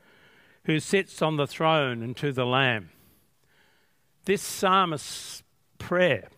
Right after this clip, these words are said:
will be fulfilled. The nations will gather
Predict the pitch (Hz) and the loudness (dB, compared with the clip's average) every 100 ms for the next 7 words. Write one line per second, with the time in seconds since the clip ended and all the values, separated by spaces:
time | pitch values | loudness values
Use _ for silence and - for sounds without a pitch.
0 | - - - 381 147 147 156 185 - 160 | -20 -20 -20 -10 -6 -4 -2 -2 -2 -6
1 | - 170 165 92 - _ _ _ _ _ | -4 -6 -6 -10 -20 _ _ _ _ _
2 | _ _ _ _ _ _ _ _ 147 143 | _ _ _ _ _ _ _ _ -4 0
3 | 156 180 - 151 135 - 147 165 131 117 | 2 0 -2 -8 -8 -6 -4 -2 0 0
4 | 110 107 | -2 -4